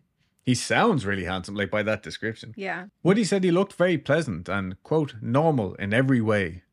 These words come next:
Speaker 1: And Woody still had his interior light on in his van. That's, this story is extremely detailed. I think it's the
Speaker 2: Mm-hmm.
Speaker 1: detail that has held it, like, made it stand the test of time. Like,
Speaker 2: Mm-hmm.
Speaker 1: so with this interior light being on, they were able to see each other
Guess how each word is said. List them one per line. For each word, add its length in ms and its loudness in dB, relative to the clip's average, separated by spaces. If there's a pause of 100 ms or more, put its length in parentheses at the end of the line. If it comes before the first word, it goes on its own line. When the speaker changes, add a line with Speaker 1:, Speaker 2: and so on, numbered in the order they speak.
(680)
Speaker 1:
And 160 0
Woody 200 4
still 300 2
had 120 4
his 160 -4
interior 440 0
light 280 0
on 240 -6
in 120 -8
his 120 -10
van. 420 -4 (360)
That's, 240 -4
this 240 -2
story 440 2
is 120 -2
extremely 560 -4
detailed. 400 -6
I 80 -6
think 180 -2
it's 80 -6
the 120 -4
Speaker 2:
Mm-hmm. 60 -8 (120)
Speaker 1:
detail 340 -4
that 200 -8 (220)
has 220 -12
held 320 -8
it, 140 -14 (880)
like, 180 -4
made 240 -2
it 160 -8
stand 320 -6
the 60 -10
test 260 -8
of 120 -16
time. 300 -6
Like, 120 -10
Speaker 2:
Mm-hmm. 220 -10 (340)
Speaker 1:
so 380 0 (560)
with 160 2
this 200 -2
interior 360 -2
light 220 0
being 120 -8
on, 140 -8
they 60 -8
were 120 -6
able 140 -4
to 80 -12
see 180 -8
each 160 -8
other 240 -10